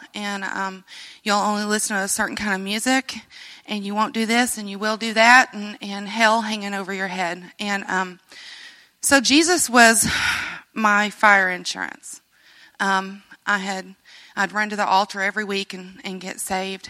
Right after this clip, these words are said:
but there was no relationship. I did not know Jesus at all. And, um, I always had a void, just a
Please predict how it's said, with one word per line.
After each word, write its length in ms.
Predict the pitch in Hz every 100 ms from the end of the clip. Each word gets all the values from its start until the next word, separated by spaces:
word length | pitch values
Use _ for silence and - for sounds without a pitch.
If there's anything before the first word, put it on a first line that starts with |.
| -
but 120 | 196
there 160 | 208 208
was 160 | 214 196
no 100 | 190
relationship. 720 | 185 185 185 190 185 214 -
I 140 | 214
did 180 | 214 202
not 220 | 196 185
know 300 | - 190 190 - -
Jesus 480 | - 190 190 - -
at 160 | - 185
all. 300 | 190 - _ - - - - _ -
And, 300 | 208 202 202 -
um, 440 | 190 196 196 190 _ _ _ _ _ _ _ - - _ _ _ _ _ -
I 60 |
always 160 | 240 277
had 180 | 254 247
a 60 |
void, 540 | 196 180 196 185 185 185 _ _ _
just 240 | - - -
a 100 | 190